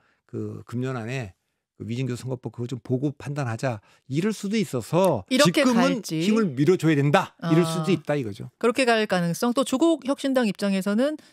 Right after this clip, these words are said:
Speaker 2: 지금이 우리가 호남에 터잡을 때다, 뿌리 내릴 때다. 또 이렇게 보고선 요 틈에 또
Speaker 1: 예.
Speaker 2: 치열하게 선거 운동을
Speaker 1: 그렇게
Speaker 2: 하고.
Speaker 1: 하려면 조국 혁신당은 그 조국 대표가 부산 분이잖아요.
Speaker 2: 네.
Speaker 1: 그걸 이렇게 파고 들어가려 그러면
Speaker 2: 네.
Speaker 1: 어쨌든 그 거기에 반 이재명 정서를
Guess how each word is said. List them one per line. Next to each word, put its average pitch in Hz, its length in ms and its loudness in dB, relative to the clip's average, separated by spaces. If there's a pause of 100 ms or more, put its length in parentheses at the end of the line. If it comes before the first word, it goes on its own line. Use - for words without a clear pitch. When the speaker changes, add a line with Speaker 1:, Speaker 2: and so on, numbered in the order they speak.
Speaker 2:
지금이 427 500 2
우리가 233 340 2
호남에 254 520 2
터잡을 311 380 2
때다, 147 380 -4 (200)
뿌리 339 220 2
내릴 208 240 4
때다. 175 220 0
또 214 100 -2
이렇게 311 280 2
보고선 233 440 0
요 196 120 2
틈에 277 580 0 (280)
또 131 80 4
Speaker 1:
예. 127 160 4
Speaker 2:
치열하게 349 500 2
선거 262 240 0
운동을 202 300 4
Speaker 1:
그렇게 202 220 2
Speaker 2:
하고. 196 100 2
Speaker 1:
하려면 196 260 4
조국 151 220 -4
혁신당은 160 1000 0
그 127 120 -6
조국 139 160 -6
대표가 151 280 -4
부산 127 320 -4
분이잖아요. 113 520 -6
Speaker 2:
네. 160 80 -8
Speaker 1:
그걸 151 140 2
이렇게 151 180 0
파고 202 260 -2
들어가려 160 380 4
그러면 127 560 0
Speaker 2:
네. 156 220 -6 (240)
Speaker 1:
어쨌든 180 600 0 (360)
그 135 460 0 (120)
거기에 143 320 0
반 170 340 0
이재명 160 340 2
정서를 131 580 -2